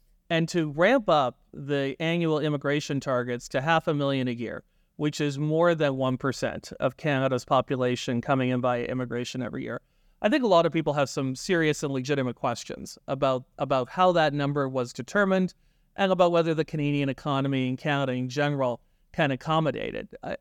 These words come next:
I, the other issue, I think, which concerns a lot of people is by bringing in such huge numbers of immigrants to Canada, are we at risk of losing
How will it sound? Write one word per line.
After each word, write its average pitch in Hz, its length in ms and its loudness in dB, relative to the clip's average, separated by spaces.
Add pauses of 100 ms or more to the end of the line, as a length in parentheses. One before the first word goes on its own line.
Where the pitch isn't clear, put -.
I, 185 140 -2
the 185 240 0
other 226 200 4
issue, 160 280 0
I 135 100 2
think, 131 360 -4
which 135 420 -4
concerns 151 520 -2
a 143 60 -6
lot 123 220 -2
of 110 80 -8
people 117 500 -6 (440)
is 156 260 0
by 151 180 4
bringing 214 380 2
in 143 200 2
such 131 360 -2
huge 214 440 -2
numbers 123 560 -4 (140)
of 139 240 0
immigrants 139 500 -2
to 131 140 -8
Canada, 127 480 -4 (420)
are 240 280 6
we 190 240 2
at - 100 -4
risk 135 500 -2 (300)
of 143 220 2
losing 151 640 0